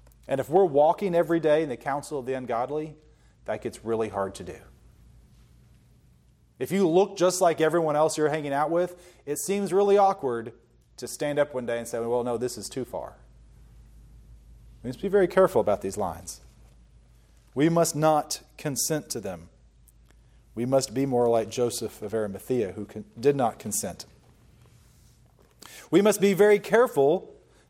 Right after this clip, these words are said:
that we don't measure our lives by those of the ungodly that we walk by.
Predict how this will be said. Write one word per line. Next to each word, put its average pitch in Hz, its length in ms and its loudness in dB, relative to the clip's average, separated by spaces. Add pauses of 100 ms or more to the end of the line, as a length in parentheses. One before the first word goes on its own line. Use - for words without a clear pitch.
that 160 120 4
we 170 120 6
don't 175 260 4
measure 196 420 4
our 175 220 4
lives 151 460 2
by 139 180 2
those 160 500 4
of 143 120 -4
the 135 100 0
ungodly 139 500 0
that 131 120 -6
we 120 80 -8
walk 131 320 -4
by. 78 260 -12